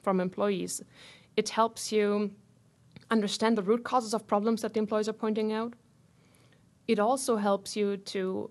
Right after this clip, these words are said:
react to the feedback, make changes. And then finally, the, the last step, and I think this is, is a very important step for Voice of Employee programs, is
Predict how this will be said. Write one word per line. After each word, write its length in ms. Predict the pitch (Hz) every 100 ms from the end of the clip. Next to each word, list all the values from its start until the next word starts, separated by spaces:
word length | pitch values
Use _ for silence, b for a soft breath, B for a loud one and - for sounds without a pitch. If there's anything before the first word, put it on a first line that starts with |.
| -
react 600 | 202 196 277 302 - -
to 120 | -
the 80 | 233
feedback, 720 | - 233 233 240 202 - -
make 280 | 214 202 202
changes. 680 | - 226 240 233 208 240 - b b b b
And 140 | 226
then 220 | 220 220 208
finally, 500 | - 233 294 254 202
the, 240 | 196 196
the 80 | 196
last 320 | 190 196 202
step, 300 | - 226 226
and 140 | - 196
I 40 |
think 180 | 214 208
this 120 | 196
is, 140 | 202 - -
is 120 | 190 190
a 40 |
very 300 | 180 226 262
important 400 | 208 - 233 226
step 160 | - 208
for 80 |
Voice 160 | 196 196
of 80 | 196
Employee 240 | 190 208
programs, 540 | 220 - 190 190 185 185
is 240 | 190 -